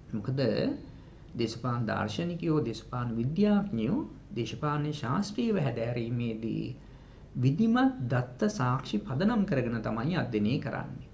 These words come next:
ඔන්න පළවෙනි වෙනස. දෙවෙනි එක තමයි පුතේ දේශපාලනයේ ශාස්ත්‍රීයව හදාරනකොට විද්‍යාත්මකව තමයි අධ්‍යයනය කිරීම කරන්නේ.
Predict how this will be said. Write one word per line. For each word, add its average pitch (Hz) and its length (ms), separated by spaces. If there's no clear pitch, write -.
ඔන්න 120 340
පළවෙනි 120 480
වෙනස. - 320
දෙවෙනි 269 320
එක 285 140
තමයි 170 260
පුතේ - 360
දේශපාලනයේ 220 880
ශාස්ත්‍රීයව 160 760
හදාරනකොට 175 800
විද්‍යාත්මකව 196 840
තමයි 170 320
අධ්‍යයනය 139 400
කිරීම 123 320
කරන්නේ. - 480